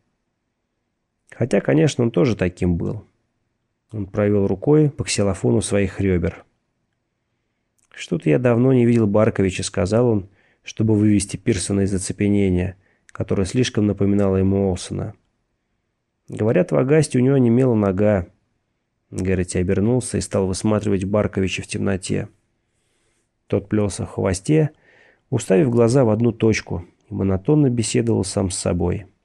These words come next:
"Привет!" Гэрроти сбавил шаг и подошёл к нему. Баркович споткнулся и получил предупреждение. Уже третье.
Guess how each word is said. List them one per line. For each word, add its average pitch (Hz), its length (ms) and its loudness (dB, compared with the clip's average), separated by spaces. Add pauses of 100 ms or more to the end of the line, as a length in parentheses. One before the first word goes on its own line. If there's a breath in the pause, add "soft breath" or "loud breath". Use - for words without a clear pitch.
(1300)
"Привет!" 160 520 4 (1000)
Гэрроти 98 380 -2
сбавил 95 360 0
шаг 143 280 0
и 110 60 -4
подошёл 98 440 0
к - 100 -12
нему. 92 300 -4 (1300)
Баркович 95 500 -2
споткнулся 131 580 -2
и - 20 0
получил 107 380 -2
предупреждение. 101 880 0 (720)
Уже 104 240 -4
третье. 101 680 0